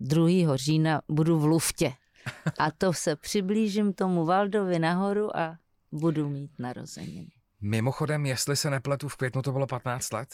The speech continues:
Speaker 2: co
Speaker 1: Ano.
Speaker 2: nás zdraví, eh, ze
Speaker 1: Ano.
Speaker 2: Zhora. Ehm, přemýšlela jste někdy, já vím, že ta otázka bude znít citlivě, ale, mm, myslím si, že je na místě.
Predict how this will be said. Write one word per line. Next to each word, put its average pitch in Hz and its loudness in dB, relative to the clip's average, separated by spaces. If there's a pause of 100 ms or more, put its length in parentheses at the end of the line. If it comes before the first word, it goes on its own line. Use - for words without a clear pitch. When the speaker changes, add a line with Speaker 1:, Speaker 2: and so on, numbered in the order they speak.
(180)
Speaker 2:
co - -2
Speaker 1:
Ano. 151 2
Speaker 2:
nás 113 -4
zdraví, 117 -6
eh, - -12 (240)
ze 147 0
Speaker 1:
Ano. 151 2
Speaker 2:
Zhora. 117 -2 (480)
Ehm, 104 -4 (100)
přemýšlela 147 0
jste 233 0
někdy, 135 0 (580)
já 107 -6
vím, 120 -2
že 123 -4
ta 135 -2
otázka 135 -2
bude 135 0
znít 127 -4
citlivě, 147 0
ale, 127 2
mm, 107 -8
myslím 135 2
si, 147 2
že 139 0
je 143 0
na 131 -2
místě. 131 -2